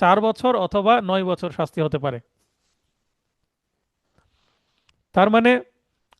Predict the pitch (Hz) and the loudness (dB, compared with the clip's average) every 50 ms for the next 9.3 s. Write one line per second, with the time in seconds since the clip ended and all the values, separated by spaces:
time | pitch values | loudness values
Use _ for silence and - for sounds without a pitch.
0 | _ - - - 175 185 190 214 226 247 233 240 240 233 254 247 220 254 214 214 | _ -8 -2 2 2 4 4 4 4 4 4 4 4 6 4 2 2 0 -6 -4
1 | 240 247 320 _ _ _ _ _ _ _ _ _ _ _ - 208 214 220 220 214 | -6 -6 -6 _ _ _ _ _ _ _ _ _ _ _ 2 4 6 6 6 4
2 | - _ _ _ _ _ _ _ _ _ _ _ _ _ _ _ _ _ _ _ | 0 _ _ _ _ _ _ _ _ _ _ _ _ _ _ _ _ _ _ _
3 | _ _ _ _ _ _ _ _ - 202 208 240 226 202 220 202 226 226 175 - | _ _ _ _ _ _ _ _ -4 -4 -2 -2 2 0 2 2 2 0 0 -2
4 | 233 226 196 - 202 196 220 247 247 - 214 214 226 208 240 247 226 220 185 - | -8 -8 0 2 2 4 4 2 2 2 0 0 0 -2 -4 -2 -2 -2 -2 -2
5 | - 165 147 - _ _ _ - 190 190 220 240 226 - - 214 220 247 226 180 | -4 -8 -8 -8 _ _ _ -4 -2 -2 -2 -4 -6 -8 2 2 2 2 2 0
6 | 202 208 - 247 247 254 - _ - - 190 175 185 202 233 240 214 220 214 254 | -2 -2 0 -2 -4 -4 -6 _ -8 -4 -2 0 2 2 2 4 2 2 4 4
7 | 233 190 202 196 190 196 233 - _ _ _ _ _ _ _ _ _ - 214 202 | 2 2 2 0 0 -2 -2 -4 _ _ _ _ _ _ _ _ _ -6 -6 -4
8 | 185 214 220 - - 214 220 214 220 202 233 226 196 175 202 220 233 247 247 254 | -2 -2 -4 -2 0 0 2 2 0 0 -2 -4 -2 0 0 2 2 2 0 0
9 | 240 185 196 - - 190 | 0 -2 -2 -4 -2 -4